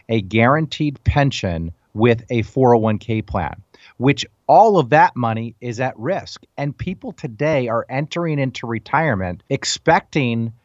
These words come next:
to draw money out of a risk portfolio and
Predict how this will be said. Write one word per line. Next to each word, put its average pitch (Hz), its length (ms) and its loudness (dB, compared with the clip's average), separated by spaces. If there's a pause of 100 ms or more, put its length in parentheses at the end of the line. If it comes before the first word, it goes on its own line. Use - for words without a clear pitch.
(160)
to 127 580 2 (180)
draw 139 360 4
money 113 720 0
out 123 380 0
of 120 300 -4
a 120 160 -4
risk 117 360 -4
portfolio 110 920 0 (120)
and 131 400 -2